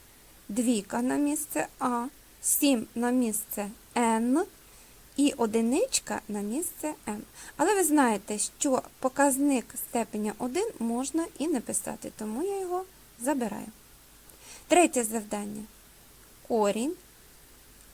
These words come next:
А, дев'ять на місці Н. І зверніть увагу, мінус відноситься до чисельника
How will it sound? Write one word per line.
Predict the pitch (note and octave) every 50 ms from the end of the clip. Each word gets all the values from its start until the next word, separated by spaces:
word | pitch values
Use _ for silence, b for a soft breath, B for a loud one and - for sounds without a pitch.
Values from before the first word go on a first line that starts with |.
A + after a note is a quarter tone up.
| - - -
А, | - A#3+ A3 G#3+ A3+ A#3 D#4+ F#4 - - - - - - - - - - - - - - - - - - - - - - - -
дев'ять | A3 G#3 G3+ C#4 D4+ D#4 D#4 C#4 A3 A3+ A3+ A#3 A3 G3+ F#3+ - - - - - - - - - - - - - - - - -
на | A#3 B3
місці | B3+ C4 C4 A#3+ A3 - - - - G#3 F#3+ - - - -
Н. | G#3+ G#3+ G3+ G#3 G#3 A#3+ D#4+ G4 - - B B B B B B B B B B B
І | C4 D4+ E4
зверніть | - C4+ C4 C4+ B3 C4+ C#4 C4+ C#4
увагу, | C#4+ B3+ B3 A#3+ G#3+ G3 G#3+
мінус | G3+ G#3+ A#3 A#3+ A#3+ B3 C#4 E4 E4+ A#3 G#3 - - - -
відноситься | A3 A#3+ B3+ G#3+ A3+ A#3 A#3 A#3 A#3 A#3+ B3 - - B3 A#3+ - - - - - - -
до | - G#3 A#3 A3+ A3
чисельника | A3 - - A3+ A3 - - A#3 A3+ A3+ A3 G#3+ G#3 G#3 - - G#3+